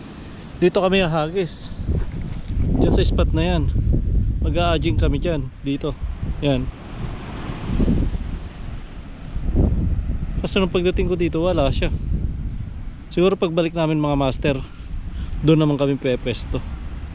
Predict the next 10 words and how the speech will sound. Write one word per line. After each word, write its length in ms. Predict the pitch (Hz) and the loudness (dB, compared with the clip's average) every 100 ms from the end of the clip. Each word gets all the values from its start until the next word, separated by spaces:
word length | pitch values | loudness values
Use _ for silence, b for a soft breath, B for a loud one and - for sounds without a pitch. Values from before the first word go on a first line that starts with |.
| - - - - - - - - - - - - | -12 -10 -8 -6 -4 -4 -4 -6 -6 -8 -8 -2
Jigging. 560 | 143 131 123 135 - - - - - - - - - - - - - - - | 2 2 2 2 0 -2 -8 -10 -6 -4 -2 0 0 2 2 2 0 0 2
Pero 160 | 165 180 | 2 2
maganda 400 | 185 180 165 160 | 2 0 0 0
din 160 | 175 | -2
kasi 240 | 170 165 175 | -2 -2 -2
yun, 80 | 147 | -2
eh, 160 | 135 | -2
oh. 80 | 143 - - - - - - - - - - - - - - - - - - - - - - | -6 -10 -14 -12 -14 -14 -14 -12 -14 -14 -12 -12 -12 -10 -10 -8 -6 -4 -4 -4 -6 -6 0
Yun, 240 | 143 143 123 139 | 2 4 2 2
doon. 220 | 143 | 2